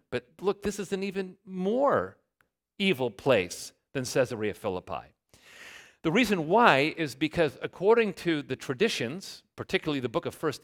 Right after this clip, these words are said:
Enoch, the place where the demons came down in Genesis chapter six to cohabit with the women was on Mount Hermon. And there were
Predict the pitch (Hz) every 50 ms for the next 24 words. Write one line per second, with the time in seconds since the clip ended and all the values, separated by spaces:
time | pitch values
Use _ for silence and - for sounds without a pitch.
0 | _ 196 214 208 135 92 85 - - - - _ _ _ _ _ _ _ _ _
1 | _ _ _ _ _ _ _ _ _ - - - - - _ _ - 135 - -
2 | - 190 214 240 233 - - 170 170 160 143 139 127 117 - - 202 226 233 233
3 | 233 226 220 - - - - _ - - 175 156 147 143 127 170 185 190 196 208
4 | 202 202 196 - 147 127 120 - 156 180 180 165 - 170 135 - - - 160 147
5 | - _ - - - - - 196 165 143 - - - - - - - - - 143
6 | 123 101 95 - 160 180 190 170 190 185 - 135 127 - - - 113 113 120 165
7 | 208 196 135 110 110 131 - _ _ _ _ _ _ _ _ _ _ 156 160 147
8 | 165 - - _ - 226 208 170 147 143 151 160 190 208 185 - _ _ _ _
9 | _ _ _ _ _ _ _ _ - 165 180 175 175 156 214 294 311 285 139 -
10 | - _ _ _ _ _ _ _ _ _ _ _ _ _ _ _ _ _ _ _
11 | _ _ _ _ _ _ _ - 180 175 175 175 175 170 170 160 156 147 147 139
12 | -